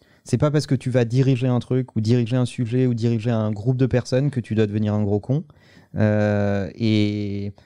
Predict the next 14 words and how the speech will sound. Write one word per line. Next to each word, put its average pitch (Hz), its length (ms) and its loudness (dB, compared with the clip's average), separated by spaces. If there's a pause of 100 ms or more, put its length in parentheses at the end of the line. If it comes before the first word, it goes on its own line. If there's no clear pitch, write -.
(200)
et, 98 640 -2
et 101 60 2
c'est 110 400 -2
assez 123 320 0
fascinant 147 580 0 (380)
de 104 640 2 (480)
cette - 260 0
ambivalence 131 720 2
qu'il 120 100 -6
faut, 113 340 2
qu'il - 160 -6
faut - 160 -2
garder 113 560 2
entre 117 640 2